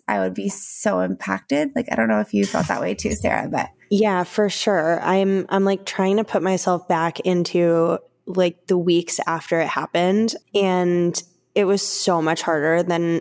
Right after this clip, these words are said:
Speaker 2: I could have ever imagined possible. I think that maybe I, I, I'll just say maybe I thought that this kind of loss wasn't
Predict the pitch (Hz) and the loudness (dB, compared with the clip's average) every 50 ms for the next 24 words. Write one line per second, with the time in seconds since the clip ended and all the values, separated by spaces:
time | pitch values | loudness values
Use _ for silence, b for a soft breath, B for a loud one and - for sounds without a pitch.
0 | - - 170 170 - 175 170 156 - - 147 - 147 156 151 156 165 170 - - | -2 -2 -2 0 0 0 -2 0 0 -2 0 0 0 2 2 2 0 0 -2 -4
1 | - 170 170 151 143 156 - 160 160 165 165 - - 127 147 - - 170 175 180 | -2 0 0 2 0 0 0 0 0 0 -2 -2 -4 -4 -4 -4 -2 0 2 2
2 | 185 185 190 196 196 - - 196 - 247 226 226 220 - - 220 214 208 208 202 | 2 4 2 2 0 0 -2 -2 0 0 0 0 -2 -2 0 0 2 2 2 0
3 | 185 - - - _ _ _ _ - 214 220 220 226 254 233 - - 175 165 170 | 0 -4 -8 -16 _ _ _ _ 2 4 4 4 2 0 0 0 0 0 0 2
4 | 175 180 196 208 208 - - - - - - - - - 190 185 196 180 - - | 2 2 2 2 0 -2 -4 -6 -4 -4 -4 -2 0 -2 0 0 -2 -2 0 0
5 | 190 185 185 185 180 175 190 190 - - 170 170 170 170 175 180 190 196 196 202 | 0 2 2 2 4 4 4 2 2 2 2 2 2 2 2 2 2 2 2 0
6 | - - - - - - - 196 180 185 185 190 - - - - 185 185 180 180 | -2 -6 -10 -16 -8 -4 -2 0 0 0 0 -2 -4 -6 -4 0 0 2 2 2
7 | - - - _ - 185 - 185 180 - - - 185 185 185 170 165 165 160 165 | 0 -2 -8 _ -6 -2 0 0 0 -2 -4 -2 0 0 0 0 2 2 2 2
8 | 170 165 - - 175 175 170 160 - 175 170 - | 0 0 -4 -2 -2 -2 0 0 0 -2 -2 -2